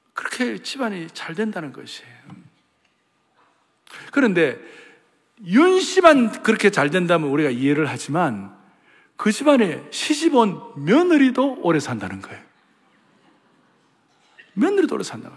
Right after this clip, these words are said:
왜? 그런 분위기가 있으니까. 마찬가지예요. 오늘 여러분 미리 일어날 감사에 대해서 진짜 눈 뜨고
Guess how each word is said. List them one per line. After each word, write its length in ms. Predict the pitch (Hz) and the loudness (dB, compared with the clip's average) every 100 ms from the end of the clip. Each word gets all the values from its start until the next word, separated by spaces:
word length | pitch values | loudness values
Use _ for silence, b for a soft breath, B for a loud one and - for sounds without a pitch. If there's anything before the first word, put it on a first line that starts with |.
| - | -4
왜? 340 | 170 131 101 - b b b b _ | -2 -2 -6 -18 b b b b _
그런 240 | - 208 | -10 -10
분위기가 420 | 151 156 190 175 139 | -10 -10 -10 -12 -14
있으니까. 520 | 123 - 127 _ - _ _ _ _ _ _ _ _ _ _ _ _ _ _ _ | -14 -16 -20 _ -20 _ _ _ _ _ _ _ _ _ _ _ _ _ _ _
마찬가지예요. 880 | 120 107 - 147 147 143 135 151 180 - | -18 -16 -12 -10 -10 -8 -10 -10 -14 -10
오늘 360 | 156 156 175 | -8 -6 -6
여러분 400 | 151 160 165 208 B B B B - | -6 -6 -8 -10 B B B B -10
미리 320 | 165 196 180 | -6 -4 -4
일어날 420 | 180 160 147 151 | -6 -6 -6 -6
감사에 540 | 131 123 131 139 135 | -8 -10 -10 -8 -8
대해서 580 | 135 127 123 120 135 123 123 - | -8 -10 -10 -12 -12 -14 -16 -14
진짜 380 | 202 208 - | -12 -10 -10
눈 280 | 147 135 139 | -8 -8 -8
뜨고 480 | - 143 147 156 | -10 -8 -8 -10